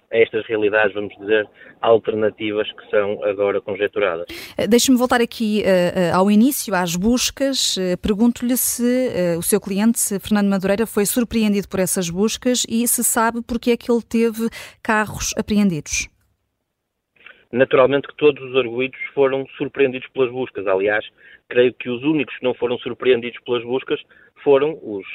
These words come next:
Speaker 1: eh, alguns colegas de alguma comunicação social que souberam antes do tempo e antes das diligências ocorrerem. Todos os outros, naturalmente, que foram surpreendidos e é esse o objetivo da justiça. Quando há diligências deste tipo,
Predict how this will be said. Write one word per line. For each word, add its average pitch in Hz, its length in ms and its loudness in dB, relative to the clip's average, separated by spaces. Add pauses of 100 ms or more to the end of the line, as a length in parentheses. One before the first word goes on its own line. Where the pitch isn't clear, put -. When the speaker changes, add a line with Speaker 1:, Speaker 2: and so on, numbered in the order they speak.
(120)
Speaker 1:
eh, 92 440 -4
alguns 117 420 2
colegas 131 480 2
de 110 100 0
alguma 123 420 2
comunicação 104 600 -8
social 117 440 0
que - 140 -20
souberam 120 460 2
antes 131 260 0
do 107 140 -10
tempo 131 280 0 (320)
e 110 140 2
antes 131 180 4
das 113 140 -4
diligências 117 480 -2
ocorrerem. 90 560 -2
Todos 131 240 2
os 131 60 -16
outros, 151 260 0
naturalmente, 156 440 0
que - 60 -16
foram 160 160 0
surpreendidos 151 580 -4 (280)
e 143 120 2
é 120 80 6
esse 120 200 0 (260)
o 98 140 -6
objetivo 107 520 -4
da 135 100 2
justiça. - 520 -12 (320)
Quando 110 240 2
há 127 80 4
diligências 117 480 -4
deste 117 260 -4
tipo, 127 200 -8